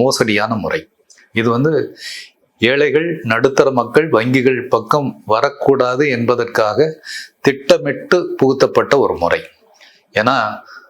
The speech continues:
அனில் அம்பானி அவர்கள்லாம் பல காலமாக பல கடன்களை செலுத்தாமல் இருக்கிறார். ஆனா அவரை போன்றவர்களுக்கு பல ஆயிரம் கோடிகள் அள்ளித்தரப்படுகின்றன.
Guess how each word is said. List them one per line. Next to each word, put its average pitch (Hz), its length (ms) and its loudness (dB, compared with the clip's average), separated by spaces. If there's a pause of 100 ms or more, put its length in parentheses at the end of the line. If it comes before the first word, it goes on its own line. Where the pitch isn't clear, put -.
(260)
அனில் 123 560 0
அம்பானி 117 360 0
அவர்கள்லாம் 113 440 0 (160)
பல 110 220 2 (240)
காலமாக 135 580 0 (220)
பல 123 240 2 (100)
கடன்களை 127 480 0 (580)
செலுத்தாமல் 127 540 2
இருக்கிறார். 92 360 0 (260)
ஆனா 135 120 0 (120)
அவரை 135 240 0 (100)
போன்றவர்களுக்கு 131 720 2 (640)
பல 120 140 2 (260)
ஆயிரம் 147 420 -2
கோடிகள் 123 340 2 (240)
அள்ளித்தரப்படுகின்றன. 95 920 0